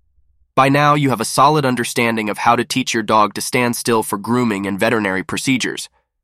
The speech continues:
Remember, a calm and cooperative dog is the result of gradual desensitization,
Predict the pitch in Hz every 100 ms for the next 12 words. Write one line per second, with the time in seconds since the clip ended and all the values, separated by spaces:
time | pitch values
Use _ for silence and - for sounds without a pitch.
0 | _ 143 170 165 131 - - _ - -
1 | 143 147 151 127 - 123 139 147 110 98
2 | 101 98 95 98 95 107 107 120 123 107
3 | 98 120 123 139 120 107 90 110 - 113
4 | 110 104 107 123 120 104 95